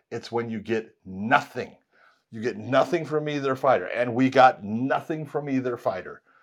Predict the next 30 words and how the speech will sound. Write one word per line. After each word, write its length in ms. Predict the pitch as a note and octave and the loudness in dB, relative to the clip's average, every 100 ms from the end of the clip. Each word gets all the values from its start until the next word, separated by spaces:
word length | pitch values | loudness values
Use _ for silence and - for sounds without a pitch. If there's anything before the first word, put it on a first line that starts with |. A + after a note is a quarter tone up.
| _ _ | _ _
So 320 | - D#3+ A#2 - | 0 2 0 -6
the 120 | C3+ | -8
first 300 | C3 D#3 D3+ | -4 -6 0
round 220 | C#3+ C3 | 2 2
is 100 | A2+ | 0
a 60 | A#2+ | -6
ten 300 | - B2 G#2+ | -4 -6 -4
ten. 300 | A#2+ F#2 - _ _ _ _ _ - | -6 -6 -8 _ _ _ _ _ -10
It 180 | D3+ - | -10 -2
didn't 420 | A#3 G#3+ F3+ A#2 | 0 2 -2 -4
get 260 | C3+ D3 B2 | -2 -2 -2
much 320 | B2 A#2+ G#2 | -4 -4 -4
better 320 | A2+ B2+ A#2+ | -2 0 -2
as 80 | G2 | -4
far 200 | - A#2 | -4 -4
as 100 | D3 | -4
the 140 | A2 | -4
activity 580 | G2 - - F3+ E3+ C3+ | -4 -6 -6 -2 -2 -2
there, 240 | G2+ G2 F#2 | -4 -6 -6
but 240 | F#2 B2 | -6 -4
again, 520 | A#2 G#2 D3 D#3+ C3 - _ _ _ _ _ | -4 -6 -2 -2 -4 -10 _ _ _ _ _
Carla's 520 | - - F#3 F3+ D3+ C3+ | -2 6 6 6 0 -2
at 100 | B2+ | -4
least 280 | B2 - - | -6 -10 -14
pressing. 720 | - B2 C#3 F#3 F#3+ F3+ - _ | -2 0 0 -2 -4 -6 -14 _
She's 240 | - A#2+ A#2 | -16 -10 -4
not 220 | A#2 G2 | -2 -2
being 200 | G#2+ G#2 | -4 -4
real 160 | G2 | -6
successful, 920 | F#2 G2 F2+ - C3+ C#3 - D#3 D#3 | -6 -10 -14 -6 -4 -4 0 0 0